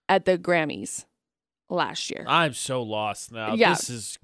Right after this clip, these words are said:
Speaker 2: this is out of control.
Speaker 1: This is a hot mess. But what is not a hot mess when you're dealing with the Kardashians?
Speaker 2: One hundred percent true.
Speaker 1: Really. And, uh, I, I don't know what in the heck they're doing. Khloe Kardashian's working out, which is really impressive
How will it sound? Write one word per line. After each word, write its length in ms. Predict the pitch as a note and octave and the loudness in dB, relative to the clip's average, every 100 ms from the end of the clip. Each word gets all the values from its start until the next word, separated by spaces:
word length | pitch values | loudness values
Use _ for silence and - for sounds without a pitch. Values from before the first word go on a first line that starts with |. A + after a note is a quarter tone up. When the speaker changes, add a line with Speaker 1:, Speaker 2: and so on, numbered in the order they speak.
| - | -2
Speaker 2:
this 240 | F3+ - | 0 0
is 100 | A2 | -2
out 160 | B2+ G2+ | -2 -4
of 60 | |
control. 580 | - E2+ - C3 A#2+ G2+ | -10 -14 -6 -4 -2 0
Speaker 1:
This 220 | C#4 F4+ | 2 2
is 140 | G4+ F4+ | 4 6
a 120 | E4 | 6
hot 340 | B3 C#4 B3+ | 6 4 4
mess. 600 | A#3+ A3+ E3+ E3+ - - - | 4 4 4 -2 -8 -10 -6
But 320 | F3+ C4 B3+ - _ - | 4 6 6 0 _ -8
what 320 | G#3 B3 D4 | 4 4 4
is 180 | D#4 C#4 | 2 6
not 220 | C4+ B3 | 6 6
a 60 | A3+ | 4
hot 280 | A3+ A3 A3+ | 4 2 4
mess 340 | A3 G3+ - | 4 4 2
when 160 | G3+ G3+ | 0 2
you're 120 | F#3+ | 2
dealing 320 | F#3 E3 E3+ | 2 2 2
with 100 | D#3+ | 0
the 80 | F3+ | -2
Kardashians? 680 | - A#3 C#4 D#4+ - D#3 G2+ | 2 6 6 4 2 -2 2
Speaker 2:
One 140 | B2 | 4
hundred 140 | D3+ D3 | 4 2
percent 280 | D3+ D#3+ C#3 | 2 2 2
true. 420 | D3+ C3+ G#2 F#2+ | 2 2 2 0
Speaker 1:
Really. 720 | G3+ G3+ G#3 D#4+ C4 F#3 E3 _ _ _ _ _ | 0 0 4 6 8 6 2 _ _ _ _ _
And, 480 | C4 C4+ C4+ C4+ C#4 | 4 6 6 6 6
uh, 320 | C4+ C#4 C#4+ C4+ - _ _ _ _ _ _ _ _ - | 4 4 4 2 -4 _ _ _ _ _ _ _ _ -8
I, 180 | C#4 C#4 | -4 -4
I 380 | C4+ - - G4 C5 | -4 -6 -4 0 4
don't 120 | A#3+ | 6
know 120 | G#3 | 6
what 200 | G3 F3 | 6 4
in 60 | G3 | 2
the 60 | |
heck 200 | F#3 F#3 | 0 -2
they're 120 | F#3 | -2
doing. 600 | F3 F3+ F3 E3+ E3+ F3 - | 0 2 2 4 2 0 0
Khloe 220 | C#4+ E4 | 2 4
Kardashian's 560 | E4 D#4 D4 - C#4 B3 | 6 6 6 6 4 6
working 320 | A#3+ A#3+ A#3+ | 4 4 4
out, 280 | A3+ A3 G3+ | 6 6 4
which 180 | G#3 G#3 | 2 0
is 180 | G3 | 0
really 220 | G#3 G#3 G#3 | 2 6 6
impressive 800 | G3 G3 G3 - F#3+ G3 - | 4 4 2 4 4 2 -2